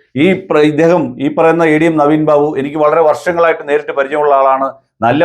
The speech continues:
മനുഷ്യനാണ്, അഴിമതിക്കാരനല്ല, കൈക്കൂലിക്കാരനല്ല, ജനങ്ങളുടെ സ്നേഹമുള്ളവനാണ് എന്നൊക്കെയാണ് പറഞ്ഞത്. തിരുവനന്തപുരത്ത് അവർ നടത്തിയ സ-, പത്രസമ്മേളനത്തിൽ പറഞ്ഞത് ഇതേ വാക്കാണ് ഉപയോഗിച്ചത്. പ്രശാന്തൻ എന്ന് പറയുന്ന വ്യക്തി സർക്കാർ സർവീസിൽ ഇനി പ്രശാന്തൻ ഉണ്ടാകില്ല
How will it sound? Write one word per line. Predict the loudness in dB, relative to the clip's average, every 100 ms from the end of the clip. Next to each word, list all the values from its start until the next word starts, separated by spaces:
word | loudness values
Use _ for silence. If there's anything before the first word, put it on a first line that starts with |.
| 0
മനുഷ്യനാണ്, | -2 -2 -2 0
അഴിമതിക്കാരനല്ല, | 0 0 -2 -2 0 0 0 -2
കൈക്കൂലിക്കാരനല്ല, | -2 -2 -6 -2 -2 0 0 0 -2 -6 _ -2
ജനങ്ങളുടെ | 0 2 2 0 -2
സ്നേഹമുള്ളവനാണ് | -2 0 0 2 2 2 0 -2 -2
എന്നൊക്കെയാണ് | -2 -2 -4
പറഞ്ഞത്. | -6 -10 -20 _ _ _ -2
തിരുവനന്തപുരത്ത് | 2 2 2 2 2 2
അവർ | 2
നടത്തിയ | 2 0 0 2 0 -2 -12 -10
സ-, | -2 -2 -4 -12 _ _ -6
പത്രസമ്മേളനത്തിൽ | -4 -4 -2 0 0 0 0
പറഞ്ഞത് | 2 2 0 0
ഇതേ | 0 2
വാക്കാണ് | 2 0 0 0
ഉപയോഗിച്ചത്. | 0 -2 -2 -2 -2 -12 _ _ _
പ്രശാന്തൻ | -2 0 2 2 2 -2 0
എന്ന് | 0
പറയുന്ന | 0 2 0 0
വ്യക്തി | -2 -2 -6 -6 -14 _ -2
സർക്കാർ | 0 2 2 2 2
സർവീസിൽ | -2 0 -2 -4 -8 -10 _
ഇനി | -6 -2 -2 -4
പ്രശാന്തൻ | -2 0 2 0 2 0
ഉണ്ടാകില്ല | 2 2 2 0 -2